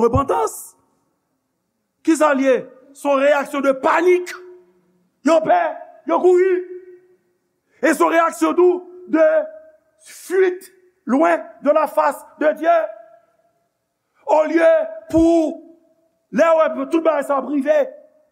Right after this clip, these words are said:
Yo di, ou, Bondye, oy, nou on est pas d'eau. Se kouri, yo kouri al kache.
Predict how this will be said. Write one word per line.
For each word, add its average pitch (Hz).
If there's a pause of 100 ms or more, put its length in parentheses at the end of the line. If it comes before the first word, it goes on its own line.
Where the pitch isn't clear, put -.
(1300)
Yo 302
di, 262
ou, 494 (440)
Bondye, 262 (720)
oy, 294 (460)
nou 311
on 302
est 294
pas 285
d'eau. 277 (1700)
Se - (280)
kouri, 233
yo 214
kouri 214
al 185
kache. 220